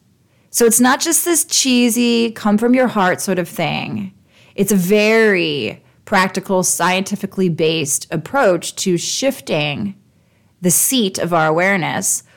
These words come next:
which meditators and Buddhists and spiritual leaders have told us forever,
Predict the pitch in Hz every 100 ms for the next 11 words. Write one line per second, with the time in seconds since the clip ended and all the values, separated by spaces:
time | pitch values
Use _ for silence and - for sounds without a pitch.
0 | _ 226 214 220 233 226 220 175 170 202
1 | 247 226 190 180 175 - - 220 - 220
2 | 202 214 185 156 175 208 190 160 175 -
3 | 254 - 156 156 156 247